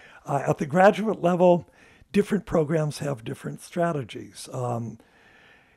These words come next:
you know, some really focus on a kind of more synthetic approach to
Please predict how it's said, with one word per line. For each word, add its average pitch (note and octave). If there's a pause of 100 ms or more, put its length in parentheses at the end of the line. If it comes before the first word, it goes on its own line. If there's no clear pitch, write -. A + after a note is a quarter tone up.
(180)
you C3
know, B2
some D3+
really C3+
focus -
on C3
a A2
kind C3
of A2
more A2+
synthetic D#3+
approach D#3+
to A#2